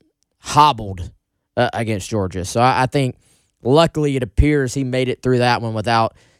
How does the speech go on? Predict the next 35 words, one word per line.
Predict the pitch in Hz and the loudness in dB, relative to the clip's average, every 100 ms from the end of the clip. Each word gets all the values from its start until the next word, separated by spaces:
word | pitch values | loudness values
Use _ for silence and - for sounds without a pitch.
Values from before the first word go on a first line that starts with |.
| _ | _
tweaking | - 147 127 131 123 | -2 0 0 -4 -2
it | 120 117 | 0 0
or | 107 | 0
re-injuring | 117 127 123 113 117 113 | -2 -4 -4 -2 0 0
it | 110 | -2
or | 110 | -2
anything | 113 110 | -2 -2
like | 107 98 | -4 0
that. | 117 113 - | 0 0 -2
And | 113 | -4
you | 117 | -4
certainly | 110 139 123 117 95 | 0 0 0 -4 -2
hope | 120 123 - _ _ _ | 0 0 -2 _ _ _
as | - 117 117 113 - | -6 -2 0 -2 -6
the, | - 113 107 92 _ _ _ _ - | -4 -2 0 -2 _ _ _ _ -4
the | 127 | -2
next | 127 - | 0 -4
few | 131 113 | -4 -2
weeks | 117 95 | -2 -4
go | - 117 | -2 0
along | 107 113 113 | 0 -2 -4
that | 104 | -6
he | 113 | -6
can | 110 | -6
get | 107 90 | -6 -6
back | 107 104 | -6 -6
closer | - 110 - | -2 -4 -2
and | 107 | -6
closer | 107 101 101 | -4 -6 -6
to | 101 | -6
a | |
hundred | 101 95 | -4 -6
percent. | 87 - 131 104 | -8 -4 -4 -4
But | 113 | -6
again, | 104 131 | -2 -2